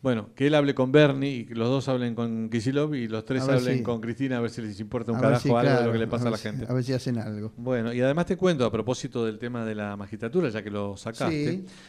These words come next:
Speaker 1: eh, en un acto de tolerancia sin precedentes y respeto a, a las instituciones, los militantes de la ca-, de la Cámpora, o militantes K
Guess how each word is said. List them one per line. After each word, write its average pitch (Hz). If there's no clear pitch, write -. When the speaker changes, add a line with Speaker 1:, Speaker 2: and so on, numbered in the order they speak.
Speaker 1:
eh, 113
en 127
un 160
acto 175
de 139
tolerancia 120
sin 139
precedentes 113
y 117
respeto 107
a, 101
a -
las 101
instituciones, 113
los 120
militantes 127
de 113
la 110
ca-, -
de 113
la 110
Cámpora, 113
o 104
militantes 110
K 101